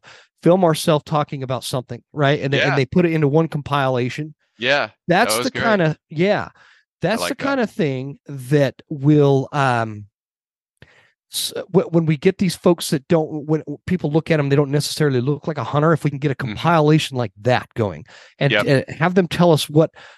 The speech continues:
Speaker 1: what their favorite thing about hunting is, you
Speaker 2: Yep.
Speaker 1: know, and, and, and those kind of compilations.
Speaker 2: Yeah.
Speaker 1: Put those out there. I would help fund getting that out there. You know how you can
Speaker 2: Nice.
Speaker 1: like, promote a post on social media and it
Speaker 2: Mm-hmm.
Speaker 1: costs so much money,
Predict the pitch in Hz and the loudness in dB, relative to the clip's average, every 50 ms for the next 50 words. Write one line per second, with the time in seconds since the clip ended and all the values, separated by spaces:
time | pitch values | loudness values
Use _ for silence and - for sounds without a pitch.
0 | _ _ - 190 - 165 127 - _ - 175 170 165 139 143 - - - 165 151 | _ _ -8 -2 0 0 0 0 _ 2 2 4 4 2 0 -2 0 -2 0 0
1 | 147 131 127 135 120 - - 139 143 123 - 135 123 120 110 95 87 - - - | 0 0 -2 -2 -4 -4 -6 -6 -6 -6 -6 -6 -6 -6 -6 -8 -10 -12 -14 -16
2 | - - _ _ - 131 120 120 117 110 107 - - - 135 131 131 113 120 135 | -16 -16 _ _ -4 -2 0 2 2 0 0 -4 -8 -8 -6 -6 -4 -4 -2 -2
3 | 127 120 117 120 - - 147 135 127 123 120 127 - _ _ _ _ _ _ - | -2 -2 -4 -6 -4 -2 0 0 0 -2 -6 -12 -18 _ _ _ _ _ _ 2
4 | 147 160 160 - - 170 160 147 - - 127 - - 151 151 147 139 135 131 131 | 2 4 4 2 0 0 0 0 -2 -4 -6 -4 -2 0 0 2 2 2 0 -2
5 | 131 - - 123 - - - _ _ - - - - _ _ _ _ 107 95 90 | -2 -6 -10 -16 -18 -20 -20 _ _ -20 -20 -20 -20 _ _ _ _ -8 -6 -6
6 | 82 - - 208 208 - 196 185 170 151 160 151 151 151 - - 143 135 131 - | -6 -2 0 0 2 4 4 4 4 4 4 4 2 2 0 0 0 0 0 0
7 | 151 156 156 151 131 120 147 151 147 - _ - 175 165 160 143 127 143 151 147 | 0 0 0 0 0 0 0 -2 -2 -4 _ -4 -4 -4 -4 -4 -4 -4 -4 -2
8 | 147 147 143 135 131 127 127 127 - - 104 101 113 123 127 123 113 123 135 131 | -2 -2 -4 -4 -4 -4 -6 -6 -8 -8 -10 -8 -6 -2 -2 -2 -2 -2 -4 -4
9 | 123 127 - - 113 104 107 113 117 107 - - 123 120 - - - 151 139 139 | -4 -6 -6 -4 -4 -4 -4 -4 -6 -8 -10 -12 -12 -14 -12 -2 0 0 2 4
10 | 139 135 135 131 127 - - - 139 127 127 131 127 - - 131 131 120 - - | 6 6 6 4 4 0 -2 -2 -2 0 0 0 -2 -2 -2 -2 -2 -2 -2 -2
11 | 135 127 - - 123 123 127 127 127 127 127 131 127 127 120 113 107 107 117 135 | -2 -2 -2 -4 -6 -4 -4 -4 -2 0 0 2 2 0 0 -2 -6 -6 -6 -4
12 | 135 135 - - 139 131 131 120 - - 110 117 120 123 123 117 | -4 -4 -2 -2 0 0 0 -2 -4 -4 -4 -4 -2 -2 -4 -6